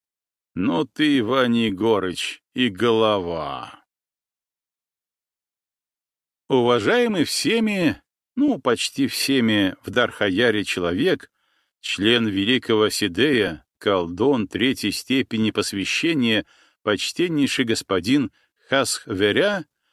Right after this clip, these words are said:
сдвинув на затылок маску из человеческого черепа, неприязненно покосился на своего приятеля, Нгара Сефтя. Тот так и не снял маски, да подбоченясь стоял,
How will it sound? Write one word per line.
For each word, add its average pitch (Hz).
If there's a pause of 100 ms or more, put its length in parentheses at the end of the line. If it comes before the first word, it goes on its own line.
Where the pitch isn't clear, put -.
(280)
сдвинув 143
на 139
затылок 147
маску 135
из 123
человеческого 127
черепа, 156 (340)
неприязненно 127
покосился -
на 120
своего 98
приятеля, 87 (260)
Нгара 104
Сефтя. - (960)
Тот 226
так 208
и 160
не 147
снял 147
маски, 107 (200)
да 120
подбоченясь 175
стоял, 143